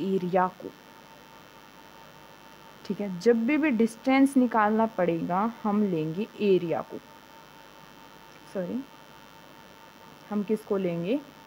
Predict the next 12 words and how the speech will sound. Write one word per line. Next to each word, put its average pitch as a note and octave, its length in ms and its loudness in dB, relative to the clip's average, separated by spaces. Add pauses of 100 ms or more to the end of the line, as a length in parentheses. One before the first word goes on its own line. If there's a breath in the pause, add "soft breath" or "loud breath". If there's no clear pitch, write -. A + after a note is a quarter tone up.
(380)
अपने A#3+ 340 -4 (160)
area E3 320 -2
को। - 160 -20 (1300)
अब G#3+ 120 2
देखो - 280 -6 (2250)
trick C4 220 4
बताती A3 380 2
हूँ A#3+ 80 6
मैं C4 120 8
याद F#3 260 4
करने E3 300 -4
की। F#3 140 -16